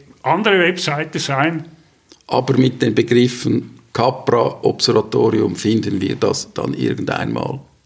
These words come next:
Speaker 1: Ja.
Speaker 2: Gut,
Speaker 1: Also
Speaker 2: gut.
Speaker 1: das geht nicht unendlich lang.
Speaker 2: Gut, also im Herbst.
Speaker 1: Und das Universum ist ja auch nicht unendlich und die Landschaft ist auch endlich.
Speaker 2: Sehr gut.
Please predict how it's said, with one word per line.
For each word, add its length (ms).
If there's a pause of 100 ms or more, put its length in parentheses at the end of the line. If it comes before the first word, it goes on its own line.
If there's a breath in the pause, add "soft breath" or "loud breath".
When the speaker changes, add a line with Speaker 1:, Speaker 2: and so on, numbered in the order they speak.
(240)
Speaker 1:
Ja. 220 (380)
Speaker 2:
Gut, 260
Speaker 1:
Also 260
Speaker 2:
gut. 80
Speaker 1:
das 120
geht 240
nicht 240
unendlich 500
lang. 260 (520 loud breath)
Speaker 2:
Gut, 380
also 180
im 60
Herbst. 300
Speaker 1:
Und 120
das 140
Universum 540
ist 180
ja 100
auch 260
nicht 240
unendlich 460
und 200
die 60
Landschaft 520
ist 240
auch 200
endlich. 540
Speaker 2:
Sehr 320
gut. 260